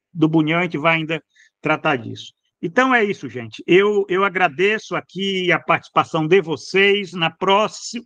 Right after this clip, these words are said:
amanhã, amanhã vamos para a aula quatro, né? E essa aula ela vai ficar gravada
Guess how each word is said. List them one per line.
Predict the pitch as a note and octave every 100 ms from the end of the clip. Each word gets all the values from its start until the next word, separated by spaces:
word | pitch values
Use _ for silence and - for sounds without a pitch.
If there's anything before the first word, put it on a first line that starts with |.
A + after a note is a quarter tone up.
| _
amanhã, | F#3+ A3 A3 G3+ F#3+ A3 B3+ B3+ _ _ -
amanhã | F3+ G3+ G3 F#3 G3+ A3+ A#3 _ _
vamos | - E3 A3+ F#3
para | - F3+ F3
a | D#3+
aula | D#3+ D#3+ D3 -
quatro, | D#3+ F#3 G3 A3+ C4 _ _ _ _ _ _
né? | C#3+ F#3 A#3 G#3 _ _
E | F3 F3+ G3+
essa | G3+ - A3
aula | F#3+ F#3+ G3+ G3+
ela | G3+
vai | E3+ F#3 F3+
ficar | F#3+ F3+ E3+ E3 F3 E3+ _ _ _ _
gravada | C#3+ E3 F3 C#3 D#3+ F#3 F#3 F#3 F#3